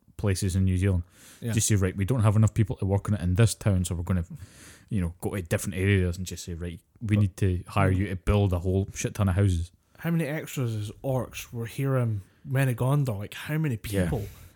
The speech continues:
Speaker 2: have been hired by the Lord of the Rings? I mean, obviously, it will affect the G D P just from tourism alone.
Speaker 1: Yeah.
Speaker 2: But at a certain point, like, the actual production of those movies probably has hired a percentage
Speaker 1: Yeah, it probably boosted
Speaker 2: of
Speaker 1: the
Speaker 2: New Zealanders.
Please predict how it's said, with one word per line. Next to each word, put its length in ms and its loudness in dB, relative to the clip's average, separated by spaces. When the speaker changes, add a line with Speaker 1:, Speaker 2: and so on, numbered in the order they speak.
Speaker 2:
have 160 -8
been 100 -2
hired 340 -4
by 140 -4
the 80 -4
Lord 220 -2
of 40 -8
the 60 -6
Rings? 240 -8
I 120 -8
mean, 120 -8
obviously, 380 -2
it 80 -6
will 200 0
affect 300 -4
the 80 -8
G 160 -4
D 80 0
P 240 -4
just 160 -8
from 180 -10
tourism 420 0
alone. 280 -4
Speaker 1:
Yeah. 200 4
Speaker 2:
But 260 -6
at 120 -6
a 40 -8
certain 220 -2
point, 180 -2
like, 160 -6
the 140 -4
actual 340 -6
production 480 -4
of 60 2
those 120 0
movies 340 -2
probably 760 -4
has 440 -6
hired 460 -6
a 20 -8
percentage 800 -8
Speaker 1:
Yeah, 120 4
it 140 0
probably 200 4
boosted 460 4
Speaker 2:
of 60 -8
Speaker 1:
the 260 2
Speaker 2:
New 100 0
Zealanders. 540 -8